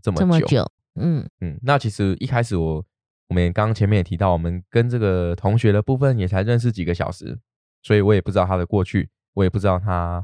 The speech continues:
Speaker 1: 在生命当中有经历过什么样的事情。
Speaker 2: 嗯。
Speaker 1: 但是我很明显的可以感受到我在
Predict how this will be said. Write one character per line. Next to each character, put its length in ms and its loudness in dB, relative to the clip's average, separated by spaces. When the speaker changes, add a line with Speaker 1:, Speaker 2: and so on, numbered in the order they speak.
Speaker 1:
在 160 0
生 160 0
命 120 0
当 160 -2
中 120 0
有 60 -4
经 180 -4
历 80 -2
过 180 0
什 100 -8
么 60 -6
样 140 -2
的 80 -6
事 160 -6
情。 200 -20
Speaker 2:
嗯。 380 0
Speaker 1:
但 140 4
是 100 4
我 240 2
很 160 -2
明 220 -2
显 180 -4
的 120 -8
可 100 -6
以 80 -2
感 180 -6
受 160 -2
到 180 -2
我 100 -6
在 260 -4